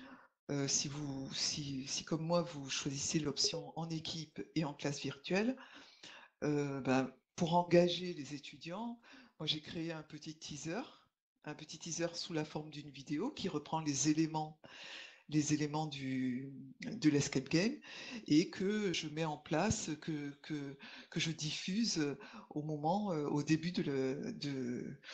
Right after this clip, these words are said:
de, du module de formation. Alors, j'aime bien utiliser la carte mentale ou l'organigramme, hein, comme je vous l'ai dit, ça, ça a vraiment des avantages.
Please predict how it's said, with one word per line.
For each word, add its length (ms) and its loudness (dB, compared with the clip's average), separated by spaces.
de, 320 0
du 180 -2
module 360 2
de 80 4
formation. 540 2
Alors, 340 6
j'aime 220 4
bien 180 4
utiliser 460 -2
la 80 6
carte 260 -6
mentale 320 -2
ou 60 -4
l'organigramme, 760 -4
hein, 60 0
comme 180 -4
je 140 -8
vous 120 -8
l'ai 120 -4
dit, 200 2
ça, 380 2
ça 220 0
a 40 0
vraiment 300 -4
des 220 2
avantages. 600 2